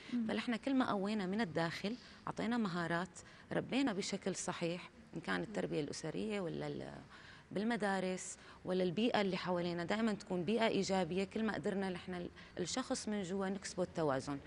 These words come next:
Speaker 1: مم.
Speaker 2: كتير مهم المحيط. اليوم الإنسان ال-، الواعي هو الأكثر قدرة على إنه إدارة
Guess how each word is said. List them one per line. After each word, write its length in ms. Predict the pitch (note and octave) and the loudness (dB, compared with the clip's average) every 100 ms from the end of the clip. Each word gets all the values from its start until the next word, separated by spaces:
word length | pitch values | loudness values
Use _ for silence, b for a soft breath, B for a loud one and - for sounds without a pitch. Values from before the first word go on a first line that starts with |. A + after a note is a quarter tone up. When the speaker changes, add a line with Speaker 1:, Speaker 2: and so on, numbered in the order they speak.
| - | -4
Speaker 1:
مم. 140 | A#3+ A#3 | -4 0
Speaker 2:
كتير 220 | A#3 A3+ | 4 4
مهم 300 | G3+ G3+ G3+ | 4 0 2
المحيط. 420 | G3 G3 G#3 E3+ - - - B B B B B B B E3 | 2 0 0 -2 -4 -14 -14 B B B B B B B 0
اليوم 260 | F#3 F#3+ | 2 4
الإنسان 540 | F3+ G#3 - G#3+ G#3 F3+ | 2 2 2 2 2 2
ال-، 260 | E3 D#3+ | 0 0
الواعي 640 | D#3 D#3 D#3 G#3+ A3+ E3 G#3+ - G3 | 0 0 4 6 6 4 -2 -4 0
هو 120 | G3 | 0
الأكثر 360 | - B3+ - A3+ - | 0 -4 -2 -2 -2
قدرة 260 | G#3+ G3+ | -2 0
على 360 | G3+ F3+ G3 G3 | 2 0 0 0
إنه 360 | G3 F#3+ F#3+ | 0 0 0
إدارة 300 | F#3 G3 G#3+ | 2 2 2